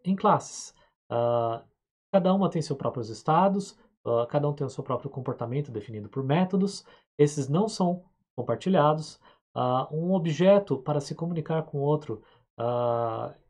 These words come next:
ele não usa, ou deveria não usar, ele deveria evitar, pelo menos, variáveis globais. É, e algumas linguagens como Smalltalk, por exemplo, usam até o termo troca de mensagens. Os objetos trocam mensagens entre si.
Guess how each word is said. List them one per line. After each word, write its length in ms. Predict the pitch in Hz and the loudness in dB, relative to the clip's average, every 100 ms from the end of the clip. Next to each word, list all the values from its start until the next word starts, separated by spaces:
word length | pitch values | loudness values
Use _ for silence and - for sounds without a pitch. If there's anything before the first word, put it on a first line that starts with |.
| _ | _
ele 460 | 139 131 123 113 | -4 -2 -4 -6
não 300 | 120 131 196 | -6 0 4
usa, 240 | 170 175 110 | 4 2 0
ou 100 | 120 | -2
deveria 520 | 120 107 117 120 196 | -2 -2 -2 0 0
não 160 | 117 104 | -2 -8
usar, 260 | 98 120 | -8 -6
ele 240 | 101 98 98 | -6 -6 -6
deveria 400 | 101 101 107 135 | -6 -4 2 2
evitar, 380 | 120 - 117 147 | 2 -4 -6 -6
pelo 160 | 104 | -6
menos, 260 | 107 147 135 | -4 -4 -4
variáveis 340 | 101 98 101 | -6 -6 -6
globais. 540 | 107 147 135 120 147 - _ _ _ _ - | -2 0 2 0 -4 -12 _ _ _ _ -6
É, 600 | 117 120 120 120 117 127 - | 0 2 2 2 2 -2 -4
e 120 | 170 | 2
algumas 360 | 196 190 220 220 | 4 4 4 0
linguagens 400 | 202 185 180 156 | 2 2 2 -2
como 340 | - 165 151 | -2 0 0
Smalltalk, 640 | 135 147 139 135 170 202 - | 0 0 -2 0 0 0 -2
por 120 | - | -6
exemplo, 440 | 113 156 196 - 139 | -2 0 -2 -4 -2
usam 220 | 156 165 | -2 -2
até 160 | 151 | -2
o 80 | 196 | -2
termo 240 | 190 190 180 | 0 0 2
troca 300 | 196 208 202 | 4 4 4
de 40 | |
mensagens. 520 | 175 151 147 123 117 | 0 0 0 0 -4
Os 120 | 120 | -4
objetos 400 | 135 127 156 175 | -4 -2 -2 -4
trocam 280 | - 175 160 | -4 -4 -2
mensagens 440 | 156 135 170 175 156 | -4 -2 -2 -2 -2
entre 240 | 160 151 | -4 -4
si. 300 | 147 117 101 | -4 -6 -8